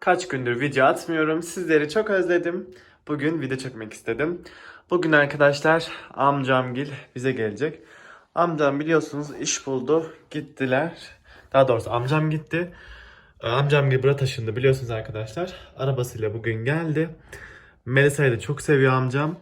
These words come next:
O yüzden gitmeden önce bir Melisa'yı görmek istedi. Akşam hep birlikte bize gelecekler. Melisa da hazırlık yapıyor arkadaşlar içeride. Poğaça yapıyor galiba. Tatlı falan yapacak. Bugün, e,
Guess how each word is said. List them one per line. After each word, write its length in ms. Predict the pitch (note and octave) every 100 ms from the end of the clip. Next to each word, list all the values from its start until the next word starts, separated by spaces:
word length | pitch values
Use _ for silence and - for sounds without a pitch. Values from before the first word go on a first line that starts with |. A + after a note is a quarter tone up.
| _
O 100 | C#3+
yüzden 340 | D3 B2 A#2
gitmeden 380 | A#2 C3+ B2+ A#2
önce 260 | A2 A2 A2+
bir 60 |
Melisa'yı 520 | A2+ C3 A#2+ A#2 G#2+ G2+
görmek 340 | A#2+ C3 C3
istedi. 520 | - - B2+ C#3 C#3+ - - - -
Akşam 400 | D3 D3+ B2 A#2+
hep 300 | D3 D#3 C3+
birlikte 500 | G#2 G2+ F#2+ D#3 D3+ - -
bize 160 | D3+
gelecekler. 540 | C3+ G#2+ G2 G2+ C3+ D#3+ D#3+ - - - _ F3
Melisa 280 | E3+ D#3+
da 140 | C#3 C3
hazırlık 360 | D#3 F3+ E3+
yapıyor 240 | E3 D#3+ D#3+
arkadaşlar 460 | D#3 D#3 D3+ D#3
içeride. 500 | C3 C3+ D3 C#3+ D#3+ E3+ - _ _ _ _ _ _ _ _ -
Poğaça 360 | - C#3 C3+ C#3
yapıyor 320 | C3 B2 A2
galiba. 600 | A2 G#2 G#2 C#3 E3 D#3+ - - - _
Tatlı 300 | - C3+ -
falan 260 | - B2+ B2+
yapacak. 580 | A2 G2 - C3+ E3 - - - - - - - _ _ _ -
Bugün, 380 | A#3 F3+ G3
e, 140 | G3+